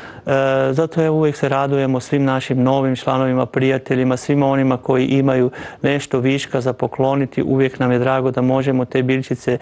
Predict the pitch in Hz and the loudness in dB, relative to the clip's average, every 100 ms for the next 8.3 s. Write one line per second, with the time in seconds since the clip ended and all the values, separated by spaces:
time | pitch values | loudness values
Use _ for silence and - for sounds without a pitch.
0 | - - 135 139 131 127 117 139 143 139 | -6 -4 0 2 0 -2 -2 -2 0 0
1 | 131 127 - 131 131 131 127 123 - - | 0 -2 -2 0 0 2 0 -2 -12 -4
2 | 131 127 - 135 139 143 135 131 127 127 | -2 -2 -2 -2 0 0 -2 -4 -2 -2
3 | 127 127 131 - 131 117 123 - - 113 | 0 0 0 -2 -2 0 -2 -4 -8 -4
4 | 123 127 131 143 143 139 135 - - 170 | 0 2 2 2 2 0 -2 -8 -6 -2
5 | 160 151 - 143 127 120 120 127 - 151 | 0 -2 -2 0 0 -2 -2 -4 0 -2
6 | 165 156 147 143 143 - - - - 135 | 0 0 2 0 -2 -10 -16 -8 -2 0
7 | 135 135 139 160 170 165 156 147 135 - | 2 0 0 0 2 0 0 -2 -4 -6
8 | 143 143 139 | 0 2 2